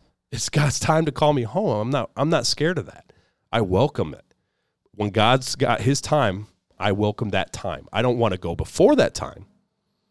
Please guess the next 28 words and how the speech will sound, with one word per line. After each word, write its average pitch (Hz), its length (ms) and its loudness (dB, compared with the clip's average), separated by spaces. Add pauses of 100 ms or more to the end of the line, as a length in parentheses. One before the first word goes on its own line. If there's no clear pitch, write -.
(280)
But 110 260 -2
when 92 180 0
that 110 180 0
time 156 260 2
approaches, 123 680 -2
I'm 113 160 -2
not 113 180 -2
scared 90 280 -4
of 80 60 -10
that 80 160 -8
time." 73 340 -10 (720)
And 120 120 4
I 117 80 4
think 165 360 2
that 110 180 -6
that's - 440 -2 (520)
a 117 60 -8
decision 117 520 2
that 101 140 -4
everybody 117 380 0
in 117 380 -2
each 127 160 -4
situation 117 720 -2
has 110 260 -4
to - 80 -10
make 95 220 -4
for 101 100 -6
themselves, 87 600 -2